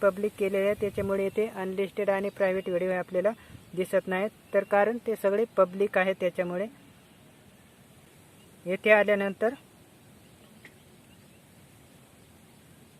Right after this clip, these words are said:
आपण येथे सगळ्यात खाली यायचं आहे. तर सगळ्यात खाली आल्यानंतर मित्रांनो, येथे बघू शकता कोपऱ्यामध्ये आपल्या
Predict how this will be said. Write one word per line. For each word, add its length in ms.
आपण 260
येथे 240
सगळ्यात 420
खाली 300
यायचं 320
आहे. 160
तर 80
सगळ्यात 380
खाली 240
आल्यानंतर 540
मित्रांनो, 320
येथे 200
बघू 300
शकता 240
कोपऱ्यामध्ये 580
आपल्या 280